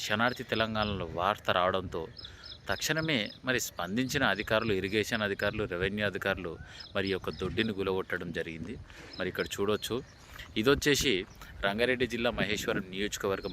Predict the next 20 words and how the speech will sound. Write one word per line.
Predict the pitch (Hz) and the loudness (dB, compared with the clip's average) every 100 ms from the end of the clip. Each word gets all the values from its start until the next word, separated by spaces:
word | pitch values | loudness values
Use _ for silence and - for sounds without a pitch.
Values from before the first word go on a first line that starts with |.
| 87 | 0
బడంగపేట | 90 92 98 90 | 0 0 -2 -4
మున్సిపల్ | 85 - 90 | -10 -8 -4
కార్పొరేషన్ | 85 82 95 90 - 82 85 | -2 -2 -2 -2 -4 -8 -10
పద్నాలుగో | 82 104 107 101 95 85 | -2 2 4 2 0 0
వార్డ్. | 87 82 - - - - - - | 0 0 -4 -14 -14 -16 -6 0
So, | 95 80 80 | 2 0 -2
మల్లాపూర్ | 85 113 120 120 104 85 | 2 4 2 2 -2 -2
విలేజ్ | 92 113 127 - - - - - - | 0 0 0 -4 -8 -12 -16 -16 -2
మరియు | 107 98 80 | 2 2 0
వెంకటాపూర్ | 87 104 127 143 - 143 - | 0 2 4 2 2 -2 0
చెరువు | 117 107 | -2 0
కానుకొని | 110 107 113 98 87 - - - - - - - | -2 -2 -4 -6 -8 -12 -18 -18 -18 -18 -18 0
మరి | 104 98 82 - - - - - - - - - - - - | 2 2 0 -8 -16 -16 -16 -16 -18 -20 -20 -20 -18 -14 0
గుర్రాఖాన్ | 110 123 127 123 123 123 - | 6 6 6 0 -2 -2 -4
చెరువు | 113 110 107 | -2 0 0
అంటారు | 92 92 80 | -2 -4 -4
దీన్ని. | 85 92 151 - - - - - - - - - - | -6 -6 -10 -14 -20 -20 -20 -20 -20 -20 -20 -16 0
మరి | 117 113 92 98 - 139 | 2 4 2 -2 -6 -6
ఈ | 165 - | -4 0
చెరువుకి | 127 165 - | 2 2 2